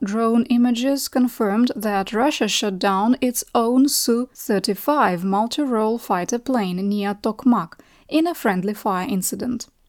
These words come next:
Russian sources reported their aircrew was killed. The International Atomic Energy Agency, or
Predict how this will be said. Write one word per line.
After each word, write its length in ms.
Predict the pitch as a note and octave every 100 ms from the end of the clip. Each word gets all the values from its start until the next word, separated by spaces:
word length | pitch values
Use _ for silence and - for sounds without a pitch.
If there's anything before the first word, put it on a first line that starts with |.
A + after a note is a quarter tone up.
| _ _ _ _ _ _
Russian 360 | A3+ A#3 B3 B3+
sources 440 | A#3+ A#3 A3+ A#3
reported 600 | G#3+ A3 C#4+ E4+ A#3+ G3+
their 220 | G3 A3 -
aircrew 640 | C4 D#4+ D#4 - G#3 F3+
was 220 | G3 C4+
killed. 480 | - - F3+ F3+ - - _ _ _ _ _ _ _ _
The 280 | - G#3 C#4 C#4
International 720 | C4+ D4 F#4 - D4+ C4 B3
Atomic 480 | B3 D4 D4 A#3+ -
Energy 420 | B3+ B3 G3+ A3+ A3+
Agency, 680 | F#3 F3 A3 A#3+ - D#4 D#4+
or 300 | - A3+ A3